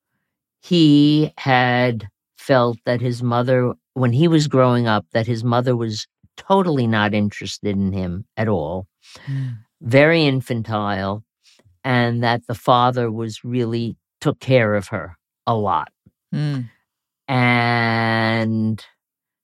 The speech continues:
Speaker 1: he really, uh, felt that he wanted to right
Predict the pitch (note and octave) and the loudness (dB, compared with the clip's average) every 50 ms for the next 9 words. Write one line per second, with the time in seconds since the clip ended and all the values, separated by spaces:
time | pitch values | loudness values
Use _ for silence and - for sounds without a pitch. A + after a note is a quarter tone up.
0 | _ _ _ _ _ _ _ - - - - G#3 G#3 G3+ G3 F3 D3+ D3 D3 D#3 | _ _ _ _ _ _ _ -16 -14 -2 2 4 4 6 4 4 6 6 6 6
1 | D#3+ E3+ E3+ D#3+ D#3+ D#3 D3+ D3 D3 D3 C#3+ C#3 - - _ - C3 B2+ B2 B2 | 6 6 6 4 4 2 2 2 2 0 0 0 -2 -4 _ 0 2 2 4 4
2 | A#2+ A#2+ A#2+ A#2 A#2 A2+ G#2+ - - C#3+ B2+ B2 B2 - - B2 A#2 G#2 C3 B2+ | 4 4 4 2 0 -2 -8 -4 -2 0 0 0 -2 -2 -4 -4 -4 -2 -2 -4
3 | A#2+ A#2 A#2+ A#2+ B2 B2 B2+ B2 G#2 - - B2 A2+ G#2+ A#2 B2 A#2+ B2+ C3 | -2 -2 -2 -2 0 0 -2 -2 -4 -4 -6 -6 -6 -2 0 0 0 0 -2